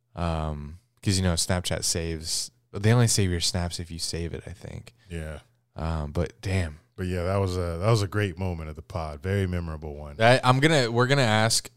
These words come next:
Speaker 1: I don't, I haven't told you, but the voicemails that we'll be taking, uh, for our two hundredth ep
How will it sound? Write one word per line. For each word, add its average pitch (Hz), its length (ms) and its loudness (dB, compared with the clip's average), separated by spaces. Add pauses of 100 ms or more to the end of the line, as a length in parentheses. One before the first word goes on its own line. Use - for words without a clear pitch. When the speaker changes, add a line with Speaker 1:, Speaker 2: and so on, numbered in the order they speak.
(260)
Speaker 1:
I 104 80 2
don't, 98 160 4
I 92 40 0
haven't 87 180 -2
told 90 160 -4
you, 101 220 6
but 90 320 2 (340)
the 104 120 4
voicemails 107 560 6
that 104 120 6
we'll 98 140 2
be 98 140 0
taking, 92 720 0 (540)
uh, 87 180 0
for - 200 2
our 90 40 4
two 107 200 2
hundredth 95 340 0
ep 107 280 2